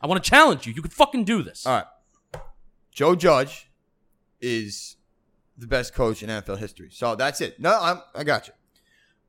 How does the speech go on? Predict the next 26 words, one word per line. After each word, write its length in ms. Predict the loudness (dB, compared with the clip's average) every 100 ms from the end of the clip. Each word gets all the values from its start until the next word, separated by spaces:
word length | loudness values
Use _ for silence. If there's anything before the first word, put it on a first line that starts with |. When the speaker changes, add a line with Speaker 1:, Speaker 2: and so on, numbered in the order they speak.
| _ _ -6
Speaker 2:
I 260 | -2 0
am 200 | 0 -2
a 60 | -6
little, 520 | -4 -2 -2 -4 -8 _ _ _ _ -14
a 60 | -6
little 160 | -6
concerned 760 | -6 -8 -4 0 0 0 -4 -4
with 120 | 0
all 100 | 0
the 80 | -2
training 300 | -6 -8 -6
camp 340 | -4 -4 -6 _ _ _ _ _ _ _ -10
videos. 500 | -2 0 2 0 -2
I'm 140 | -6
saying 300 | -4 -6 -4
no 200 | -2 -2
Xavier 280 | -2 -6 -6
McKinney. 340 | -10 -10 -8 -6
We've 140 | -6
been 80 | -4
talking 240 | -4 -4
about 160 | -4 -4
this. 340 | -4 -6 -12 -18
Second 320 | -6 -4 -4
round 160 | -4 -2
pick. 180 | -2